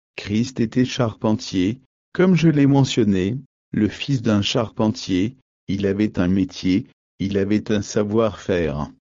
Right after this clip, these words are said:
Il maîtrisait un métier. Il maîtrisait la capacité de travailler le bois pour construire.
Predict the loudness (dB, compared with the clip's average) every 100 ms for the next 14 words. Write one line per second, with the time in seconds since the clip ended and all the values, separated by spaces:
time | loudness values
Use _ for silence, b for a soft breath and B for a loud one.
0 | _ _ _ _ _ _ -4 0 2 2
1 | 0 -4 -2 0 0 0 0 0 -2 -4
2 | -2 -2 -6 _ _ _ _ _ _ _
3 | _ _ -2 2 2 0 -2 -2 0 2
4 | 2 0 -2 0 0 -2 -6 -2 -2 0
5 | -2 0 -2 2 4 4 2 0 0 0
6 | -2 -6 0 0 0 -4 -2 -2 -2 -6